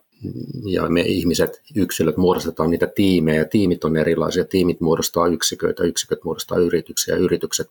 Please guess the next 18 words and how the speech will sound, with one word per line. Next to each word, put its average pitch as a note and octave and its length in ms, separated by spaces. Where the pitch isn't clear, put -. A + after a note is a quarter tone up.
muodostaa E2 400
verkostoja E2+ 640
ja F#2 80
ekosysteemiä, - 760
niin E2 280
nää, F#2+ 440
nää G#2+ 180
tavallaan E2+ 340
siellä E2+ 180
taustalla D#2 720
on, D#2+ 320
on F#2+ 100
niinku F#2 320
äärimmäisen F2+ 600
tärkeitä, E2 640
ää, D#2 340
niinku - 260
pohjalla E2 720